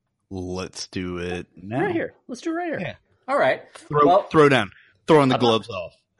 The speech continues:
Speaker 2: I'm not scared of you 'cause you did this to
Speaker 3: <laughs>
Speaker 2: me yesterday.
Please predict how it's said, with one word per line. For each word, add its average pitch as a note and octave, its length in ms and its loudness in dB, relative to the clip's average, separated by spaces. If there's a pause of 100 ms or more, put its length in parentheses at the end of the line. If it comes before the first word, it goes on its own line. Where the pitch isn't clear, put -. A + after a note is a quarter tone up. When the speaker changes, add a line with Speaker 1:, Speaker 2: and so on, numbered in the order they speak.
(140)
Speaker 2:
I'm A3 120 -4
not D4+ 120 -4
scared F#2 280 -4
of E2 60 -6
you A2 120 -4
'cause - 380 -8 (180)
you F2+ 140 -4
did F#2+ 120 -6
this D3 200 -4
to A#2 60 -4
Speaker 3:
<laughs> - 20 -2
Speaker 2:
me A2+ 100 0
yesterday. F#2 380 -4